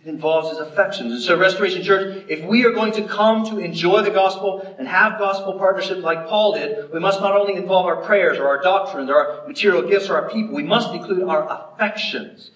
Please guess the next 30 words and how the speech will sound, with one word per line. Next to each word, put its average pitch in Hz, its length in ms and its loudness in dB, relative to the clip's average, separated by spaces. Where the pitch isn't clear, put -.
not 175 320 2
just - 160 -2
our 170 380 0
mental 190 440 -2
assent - 380 0
that - 140 -6
those 156 200 2
are 156 80 -2
good 147 300 -6
things 139 380 -4
to 120 100 -14
do, 113 480 -4
like - 140 -14
giving 131 220 -2
money. 127 280 -2
Yeah, 135 160 4
that's 135 200 0
good. - 380 -6
We 123 100 -6
should 117 200 0
do 123 160 0
that. - 280 -10
Excellent. - 360 -2
Here's - 160 -2
a - 60 -2
dollar. - 280 -8
Right? - 280 0
Affection. - 1300 -4
No, 208 580 2
Lord. 233 540 0